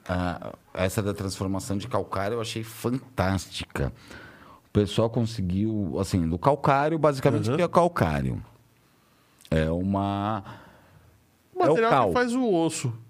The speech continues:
Speaker 1: É, o material que faz o osso
Speaker 2: E o ovo de galinha.
Speaker 1: ovo de galinha ou aquele cal que você mistura no cimento pra fazer a sua parede.
Speaker 2: Sim, ou o gesso.
Speaker 1: Ou o gesso.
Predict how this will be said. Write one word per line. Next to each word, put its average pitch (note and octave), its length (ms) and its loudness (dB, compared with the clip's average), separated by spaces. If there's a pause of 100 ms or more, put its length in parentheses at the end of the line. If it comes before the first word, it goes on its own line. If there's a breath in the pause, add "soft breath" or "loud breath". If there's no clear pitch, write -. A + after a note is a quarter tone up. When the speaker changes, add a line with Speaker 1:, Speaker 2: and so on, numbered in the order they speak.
(260)
Speaker 1:
É, C3+ 180 2
o A#2 260 -2 (120)
material D3+ 320 4
que - 60 -12
faz E3 200 4
o E3 80 2
osso E3+ 340 2
Speaker 2:
E F#3+ 100 4
o F3+ 160 2
ovo D#3+ 240 2
de E3+ 80 0
galinha. D#3 500 2
Speaker 1:
ovo D3+ 180 0
de D#3 80 0
galinha D#3 440 2
ou F#3+ 260 4
aquele F3 340 0
cal F3 460 4
que - 100 -8
você F#3+ 120 4
mistura E3 420 0
no D3 120 -2
cimento D#3 600 0
pra F3 160 2
fazer E3+ 320 2
a E3+ 80 0
sua E3 180 0
parede. F#2 500 0 (320)
Speaker 2:
Sim, A2+ 300 -4 (440)
ou D3 220 2
o C#3+ 40 0
gesso. B2 500 0
Speaker 1:
Ou F#2+ 120 4
o A2 60 0
gesso. G#2 520 2